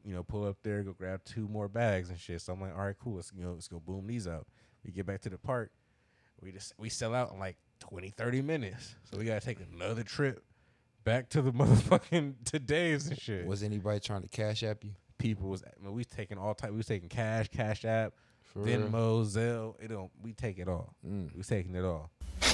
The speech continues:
Speaker 1: And so, like, it was
Speaker 2: Check.
Speaker 1: really, really, yeah, yeah, yeah, yeah. So we just ran it up 'cause it's, like, a thousand degrees outside right now. Everyone knows that. Cleveland, Ohio is hot as fuck. Humid as fuck. It's hot as fuck. It's awful <laughs> outside.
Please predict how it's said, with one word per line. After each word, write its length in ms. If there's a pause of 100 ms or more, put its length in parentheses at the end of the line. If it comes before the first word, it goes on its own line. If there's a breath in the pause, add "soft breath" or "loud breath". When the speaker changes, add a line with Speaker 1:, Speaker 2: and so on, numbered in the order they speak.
(880)
Speaker 1:
And 140
so, 160
like, 140
it 120
was 80
Speaker 2:
Check. 160
Speaker 1:
really, 120 (120)
really, 280
yeah, 240 (120)
yeah, 120
yeah, 180
yeah. 200
So 220
we 120
just 180 (200)
ran 240
it 40
up 60
'cause 80
it's, 120
like, 160 (180)
a 80
thousand 420
degrees 300
outside 360
right 160
now. 100
Everyone 300
knows 200
that. 300
Cleveland, 300
Ohio 280
is 100
hot 220
as 120
fuck. 240 (1000 soft breath)
Humid 300
as 80
fuck. 300 (120)
It's 100
hot 220
as 100
fuck. 260 (560 soft breath)
It's 180
awful 320
<laughs> 40
outside. 260